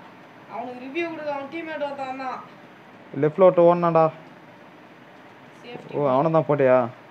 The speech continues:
Speaker 1: ஆமா, லெஃப்ட்ல ஓடுனவன் தான் நான் போட்டது.
Speaker 2: ஓகே, ஓகே, ஓகே, ஓகே. சரி, நீ இங்க இரு, நான் அங்க போறேன்.
Speaker 1: அங்க போறியா?
Speaker 2: ஆமா.
Speaker 1: எங்க?
Speaker 2: இதோ அது மேல.
Speaker 1: அது மேலயா?
Speaker 2: என்ன இது,
Speaker 1: இரு,
Speaker 2: சொயின்னு
Speaker 1: நானும்
Speaker 2: பறக்க
Speaker 1: வரேன்.
Speaker 2: முடியல.
Speaker 1: தனியாலாம் போகக்கூடாது.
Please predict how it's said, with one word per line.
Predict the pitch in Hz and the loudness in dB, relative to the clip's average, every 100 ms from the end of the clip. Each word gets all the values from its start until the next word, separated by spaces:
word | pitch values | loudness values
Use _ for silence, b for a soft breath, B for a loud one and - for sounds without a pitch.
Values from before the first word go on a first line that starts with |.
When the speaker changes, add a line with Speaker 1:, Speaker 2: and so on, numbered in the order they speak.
| - | -18
Speaker 1:
ஆமா, | 220 220 | -14 -14
லெஃப்ட்ல | 214 208 254 | -14 -14 -12
ஓடுனவன் | 240 226 220 226 | -12 -14 -14 -14
தான் | 226 | -14
நான் | 220 | -14
போட்டது. | 220 214 202 - - - - - 147 | -14 -14 -18 -20 -20 -20 -20 -8 -6
Speaker 2:
ஓகே, | 143 151 | 0 0
ஓகே, | 143 143 | 0 0
ஓகே, | 139 139 | 0 -2
ஓகே. | 131 135 - - - - - - - - - | -2 -8 -12 -20 -20 -20 -20 -20 -20 -20 -6
சரி, | 151 143 | -4 -2
நீ | 151 | -2
இங்க | 151 | 0
இரு, | 165 165 | 0 2
நான் | 151 | 0
அங்க | 143 | 0
போறேன். | 143 127 - - - | 0 -2 -10 -20 -20
Speaker 1:
அங்க | 208 254 247 | -18 -14 -14
போறியா? | 220 196 175 - - | -12 -12 -14 -14 -8
Speaker 2:
ஆமா. | 131 123 - - - - | -6 -6 -12 -20 -20 -20
Speaker 1:
எங்க? | 233 233 190 - - - - | -16 -14 -14 -18 -20 -20 -4
Speaker 2:
இதோ | 131 | -2
அது | 120 | 0
மேல. | 127 131 | 0 0
Speaker 1:
அது | 120 - - - - - - - - - 196 208 | -4 -14 -20 -20 -20 -20 -20 -20 -20 -20 -20 -18
மேலயா? | 214 208 196 170 160 143 | -16 -14 -12 -12 -10 -10
Speaker 2:
என்ன | 143 160 | -8 -6
இது, | 143 | -6
Speaker 1:
இரு, | 135 | -4
Speaker 2:
சொயின்னு | 135 139 151 | -4 -4 -4
Speaker 1:
நானும் | 151 139 | -6 -6
Speaker 2:
பறக்க | 147 147 139 | -6 -6 -8
Speaker 1:
வரேன். | |
Speaker 2:
முடியல. | 131 127 123 123 - - - - | -8 -6 -4 -6 -10 -20 -20 -20
Speaker 1:
தனியாலாம் | 208 220 233 226 220 | -20 -16 -14 -14 -14
போகக்கூடாது. | 220 214 180 | -14 -14 -16